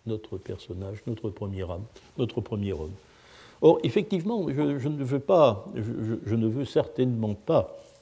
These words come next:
accorder, euh, au, à ce qu'écrit, euh, Cha-, euh, Charestani, je n'en ai pas la compétence d'ailleurs, euh, une, une légitimité qu'il n'a peut-être pas,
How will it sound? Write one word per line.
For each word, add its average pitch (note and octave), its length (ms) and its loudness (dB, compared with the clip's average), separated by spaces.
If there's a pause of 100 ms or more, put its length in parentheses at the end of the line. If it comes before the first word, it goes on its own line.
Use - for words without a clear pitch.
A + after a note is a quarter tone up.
accorder, G2+ 800 0
euh, F#2+ 180 -6
au, F#2 380 -8 (240)
à G2+ 40 -10
ce - 140 -10
qu'écrit, G2+ 580 -4
euh, F#2+ 220 -8
Cha-, - 160 -10 (140)
euh, F#2+ 260 -8
Charestani, G2 720 -6
je - 80 -12
n'en G2+ 120 -8
ai F2+ 80 -4
pas B2+ 160 0
la G2+ 120 0
compétence F#2+ 600 -8
d'ailleurs, G#2 380 -2 (520)
euh, G#2 340 -6
une, G#2 400 -8
une G2 160 -6
légitimité F#2+ 640 -6
qu'il G2 240 -8
n'a G2 120 -6
peut-être - 500 -10
pas, D3 280 -8